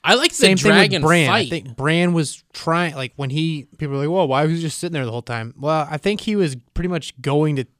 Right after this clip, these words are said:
Speaker 2: get the Night King. Like, he was like,
Speaker 1: Yeah.
Speaker 2: "Hey, here I am."
Speaker 1: Mm-hmm.
Speaker 2: You know what I mean? Like, "I'm a bird, but I'm over by this tree."
Speaker 1: Right, yeah, maybe that was whole, uh, the whole thing was a delusion, 'cause I was a little, s-, I was slightly disappointed that Bran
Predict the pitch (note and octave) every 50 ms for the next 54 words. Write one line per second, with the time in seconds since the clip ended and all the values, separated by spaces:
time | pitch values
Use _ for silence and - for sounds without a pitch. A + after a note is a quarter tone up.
0 | _ _ _ _ _ _ _ _ _ A#2+ D3 D3+ D3+ - - A#2+ A2+ B2 C#3+ C#3
1 | - A2 G#2 G#2 G#2 G#2+ G#2+ A#2 B2+ A#2+ B2 A#2+ A#2 - - _ _ _ _ _
2 | _ - D3 C#3 B2 A#2 G#3+ A#3 F#3+ A#2 - _ _ _ _ _ _ _ _ _
3 | _ _ _ _ _ _ _ _ _ _ _ _ _ _ - F3 A3+ B3 C4 C4+
4 | C#4+ C4+ B3+ A#3 G#3 F#3+ _ _ _ _ _ - D3 C#3+ C3 C#3+ C3+ C3 B2+ -
5 | C#3+ C#3+ D3 D#3 D#3+ E3+ F3 E3 D3+ D3 B2+ B2+ B2 C#3+ F3+ A3 G3+ B3+ C4+ C4
6 | B3 A#3+ G#3+ F3 D3+ D#3+ D#3 D3+ - _ _ _ _ _ _ - D#3+ E3+ F3 F3
7 | F3+ G3+ G#3+ A3+ A3+ A#3 - - - D#4 C#4+ C4 A#3 G3 - _ _ _ _ _
8 | _ _ _ _ _ _ _ _ _ - F3 G#3+ A3 A3+ G3+ D#3+ F#3+ G3 G3 F#3+
9 | F3+ F#3+ G#3 G#3+ A3+ A3 G#3 G3+ G3 D#3+ F3+ G3 F#3 F3+ E3+ - E3 E3 D#3+ D3
10 | C3+ C3+ G#2 - D#3+ - F3+ F3+ E3+ - F3 D#3+ D#3 C#3 D#3 C#3 C#3 C3+ C3+ C#3+
11 | C#3+ C#3 C3 C3+ B2 C3 C3 F#3 F#3 G#3+ G#3+ G#3 G3 G3+ G3 G#3 G#3 G#3 G3+ F#3
12 | F#3 F3+ - - - - F3 E3+ E3 D#3+ - - G3 F#3+ F#3 F#3+ F#3 E3 F3 -
13 | E3 D3 - E3 D#3+ D#3 D#3 D3+ C3 C#3 C3+ A#2 C#3 C3 C#3 C#3 C#3+ D3 D3 C#3+
14 | C3+ C3+